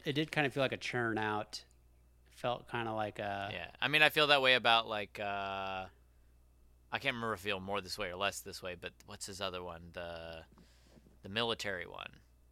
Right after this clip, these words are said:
Speaker 2: It's called
Speaker 1: Uh, Bananas.
Speaker 2: It's called, like,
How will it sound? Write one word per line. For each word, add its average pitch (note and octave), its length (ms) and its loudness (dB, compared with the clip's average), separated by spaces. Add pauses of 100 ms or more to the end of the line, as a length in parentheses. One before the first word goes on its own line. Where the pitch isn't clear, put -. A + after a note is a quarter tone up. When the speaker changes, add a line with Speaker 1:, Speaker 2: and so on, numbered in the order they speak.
(180)
Speaker 2:
It's - 80 -20
called F#2 1400 -8 (300)
Speaker 1:
Uh, G#2+ 480 -2
Bananas. G#2 640 0 (220)
Speaker 2:
It's - 100 -20
called, A2+ 140 -4
like, F#2+ 80 -6